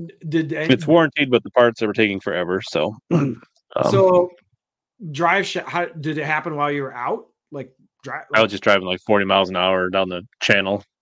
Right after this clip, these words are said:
Speaker 2: the
Speaker 1: It
Speaker 2: river,
Speaker 1: just
Speaker 2: and just
Speaker 1: just died. 'Cause
Speaker 2: There
Speaker 1: the
Speaker 2: were some
Speaker 1: drive
Speaker 2: other
Speaker 1: shaft
Speaker 2: parts
Speaker 1: snapped too.
Speaker 2: inside that,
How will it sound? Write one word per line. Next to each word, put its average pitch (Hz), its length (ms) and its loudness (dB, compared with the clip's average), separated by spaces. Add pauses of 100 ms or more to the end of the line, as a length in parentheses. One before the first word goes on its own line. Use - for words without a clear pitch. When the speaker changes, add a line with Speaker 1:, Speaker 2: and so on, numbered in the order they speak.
Speaker 2:
the 104 100 2
Speaker 1:
It 92 60 2
Speaker 2:
river, 95 260 2
Speaker 1:
just 143 160 -6
Speaker 2:
and 104 100 -12
just - 200 -6 (840)
Speaker 1:
just 131 280 -10 (320)
died. 123 360 -6 (380)
'Cause 190 120 -6
Speaker 2:
There 180 80 8
Speaker 1:
the 196 60 6
Speaker 2:
were 302 60 6
some 220 100 8
Speaker 1:
drive 160 60 8
Speaker 2:
other 156 100 4
Speaker 1:
shaft 151 100 -2
Speaker 2:
parts 143 260 4
Speaker 1:
snapped 123 120 -8
too. 135 60 -2
Speaker 2:
inside 131 300 4
that, 117 160 2